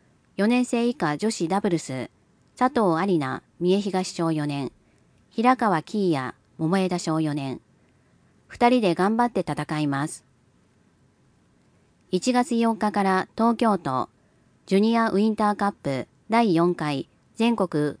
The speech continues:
アンダー十五バスケットボール選手権大会。パンサーズジュニア所属、三重中、小野美里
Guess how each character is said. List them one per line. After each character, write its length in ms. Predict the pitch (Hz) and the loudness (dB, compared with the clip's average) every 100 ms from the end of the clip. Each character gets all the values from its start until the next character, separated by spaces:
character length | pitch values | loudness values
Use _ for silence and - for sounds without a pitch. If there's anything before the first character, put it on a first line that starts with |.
| - | -2
ア 140 | 220 | 0
ン 80 | 226 | 0
ダ 160 | 175 | 0
ー 20 | 147 | 0
十 220 | 165 175 | 0 0
五 280 | 139 120 - | 0 -4 -6
バ 120 | 160 | -8
ス 80 | 170 | -4
ケ 100 | 233 | -4
ッ 20 | |
ト 160 | 226 226 | -2 0
ボ 120 | 226 | 2
ー 40 | 226 | 2
ル 80 | |
選 180 | 220 214 | 0 -2
手 100 | 202 | -4
権 200 | 208 202 | -4 -4
大 220 | 190 180 | -2 -2
会。 320 | 180 127 123 - _ _ _ _ _ _ - | -2 -6 -8 -12 _ _ _ _ _ _ -2
パ 160 | 226 | 2
ン 60 | 240 | 2
サ 180 | 233 233 | 2 0
ー 40 | |
ズ 100 | 226 | 0
ジ 100 | 226 | 0
ュ 20 | 240 | 0
ニ 160 | 202 | 0
ア 60 | 147 | -2
所 140 | - | -4
属、 420 | 156 - 147 277 - _ _ _ _ | -6 -4 -4 -4 -8 _ _ _ _
三 120 | 180 196 | -2 0
重 80 | 214 | 0
中、 340 | 185 175 175 _ _ - | 2 2 2 _ _ -2
小 140 | 180 | 0
野 140 | 214 | 2
美 100 | 208 | 0
里 460 | 190 196 180 175 - | -2 -2 0 -2 -2